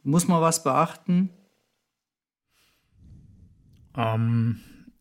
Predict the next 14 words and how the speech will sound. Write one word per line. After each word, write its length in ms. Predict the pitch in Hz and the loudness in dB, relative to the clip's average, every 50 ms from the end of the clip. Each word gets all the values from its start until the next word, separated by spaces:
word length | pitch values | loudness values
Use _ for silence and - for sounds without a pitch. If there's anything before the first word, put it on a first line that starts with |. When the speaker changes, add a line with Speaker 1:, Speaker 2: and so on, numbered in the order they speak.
| _ _ _ _ | _ _ _ _
Speaker 2:
mal 280 | - 127 117 113 117 | -10 -6 -6 -4 -4
abgesehen 480 | 123 127 - - 139 120 110 120 117 117 | -4 -6 -4 -2 -2 -2 0 0 0 0
davon, 640 | 113 113 127 127 - 139 135 143 143 131 120 120 123 | 0 0 -2 0 -2 -2 0 0 0 0 -2 -4 -4
was 180 | 131 120 117 - | -6 -6 -6 -4
wir 140 | 131 120 107 | -6 -6 -8
vorhin 340 | - - - 127 131 135 | -8 -6 -2 0 0 0
schon 160 | 135 - 143 139 | 0 0 0 0
alles 220 | 147 143 139 131 | 0 0 0 0
gesagt 240 | - 147 123 135 131 | 0 0 0 0 0
haben, 120 | 139 135 131 | 0 -2 -2
was 80 | 131 | 0
man 100 | 139 135 | 0 -2
beachten 400 | 120 135 135 135 131 - 131 120 | 0 0 -2 -2 -4 -4 -6 -6
kann, 400 | - - 139 147 160 180 202 208 | -2 0 0 0 2 0 -2 -4